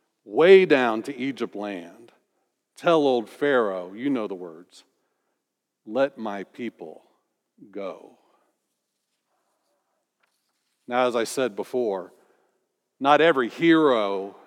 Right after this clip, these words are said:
is eager to become a hero.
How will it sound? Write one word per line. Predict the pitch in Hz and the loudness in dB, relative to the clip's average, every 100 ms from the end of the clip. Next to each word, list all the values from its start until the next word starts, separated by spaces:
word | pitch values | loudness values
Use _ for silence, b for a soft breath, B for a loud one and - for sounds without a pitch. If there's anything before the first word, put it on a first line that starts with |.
| - | -10
is | 120 117 | -8 -4
eager | 156 123 110 95 95 _ _ _ _ _ _ _ | -4 -4 -6 -8 -14 _ _ _ _ _ _ _
to | 135 | -8
become | 127 - 156 123 95 95 _ _ _ _ | -4 0 0 0 -4 -14 _ _ _ _
a | 123 | -16
hero. | 110 175 165 120 90 | -4 0 0 0 -4